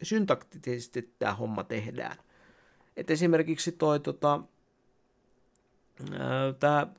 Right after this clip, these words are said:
tää, ää, pait-, ää, tää, tota, niin, Paitsarmin tää helppi tai tämä, niin se, se antoi mulle vinkin tosta, tosta, tota, ää,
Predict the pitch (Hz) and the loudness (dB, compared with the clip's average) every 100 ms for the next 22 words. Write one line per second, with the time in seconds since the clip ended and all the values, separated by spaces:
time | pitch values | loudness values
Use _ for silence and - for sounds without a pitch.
0 | - 147 147 - _ _ _ _ _ _ | 2 4 4 -4 _ _ _ _ _ _
1 | _ _ _ _ _ _ _ 113 123 131 | _ _ _ _ _ _ _ -4 -2 -2
2 | - _ _ _ _ 170 156 151 151 147 | -6 _ _ _ _ 6 6 6 -2 0
3 | 156 151 151 156 147 - - 170 120 160 | 0 0 2 2 2 -4 -2 2 4 6
4 | 165 147 135 139 131 147 147 135 - - | 6 4 2 0 2 4 4 0 -10 -20
5 | - _ _ _ _ _ _ _ 156 170 | -20 _ _ _ _ _ _ _ 0 6
6 | 147 139 139 131 127 - 147 139 113 110 | 6 4 2 6 4 6 4 4 4 2
7 | 113 147 135 - 156 135 123 123 131 131 | 0 0 0 0 2 2 2 2 2 2
8 | 143 120 113 104 107 - 107 - _ - | 0 2 0 0 -4 -2 -4 -6 _ -10
9 | 117 - - 107 - 110 - - _ _ | -10 -10 -12 -8 -4 -4 -4 -16 _ _
10 | _ _ _ _ _ _ _ _ _ _ | _ _ _ _ _ _ _ _ _ _
11 | _ - - 58 60 | _ -16 -8 -6 -6